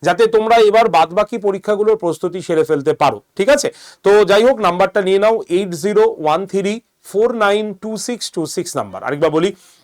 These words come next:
এইট জিরো ওয়ান থ্রি ফোর নাইন টু সিক্স টু সিক্স। এই নাম্বারে WhatsApp-এ just একটা হাই লিখে পাঠাও, গ্রুপ জয়েন্টের লিংক পাবে, সেই গ্রুপে জয়েন থেকে যাও, তাহলেই কিন্তু তোমরা এই প্রত্যেকটি ক্লাসের লিংক এবং তার পিডিএফ তোমরা কিন্তু পেয়ে যাবে।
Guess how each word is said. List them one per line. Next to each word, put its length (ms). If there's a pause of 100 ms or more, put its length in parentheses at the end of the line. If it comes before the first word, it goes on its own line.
(100)
এইট 260
জিরো 380
ওয়ান 280
থ্রি 340 (260)
ফোর 300
নাইন 420 (100)
টু 180
সিক্স 360
টু 120
সিক্স। 280
এই 200
নাম্বারে 340
WhatsApp-এ 500
just 320
একটা 220
হাই 200
লিখে 240
পাঠাও, 300 (380)
গ্রুপ 260
জয়েন্টের 420
লিংক 260
পাবে, 260
সেই 180
গ্রুপে 360
জয়েন 320
থেকে 260
যাও, 200 (240)
তাহলেই 360
কিন্তু 280
তোমরা 380 (220)
এই 100
প্রত্যেকটি 580
ক্লাসের 380
লিংক 380 (100)
এবং 300
তার 240 (360)
পিডিএফ 340
তোমরা 240
কিন্তু 200
পেয়ে 200
যাবে। 260